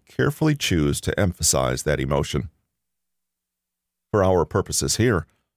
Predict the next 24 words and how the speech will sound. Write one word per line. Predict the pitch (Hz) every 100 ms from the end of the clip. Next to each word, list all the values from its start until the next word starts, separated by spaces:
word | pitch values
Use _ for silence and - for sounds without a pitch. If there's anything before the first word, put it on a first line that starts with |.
| _ _ _ -
there | 131 127
really | 120 165 139 -
aren't | 107 110 80
that | 95 78
many | 92 82
emotions | 87 87 87 - 80 80
you |
might | 85 85 -
want | 82 78
to |
draw | - - 90 78 -
out | 82 95 76
in | 62
others | 73 57
from | - 78
a | 60
story. | - 85 - - _ _ _ _ _ _ _ _
You | 110
might | 107 95
have | 90 76
humor, | - 87 78 92 123 _ _ -
shock, | - 78 85 - _ _
awe, | 80 80 87 107 _ _ _ -
envy, | 92 90 101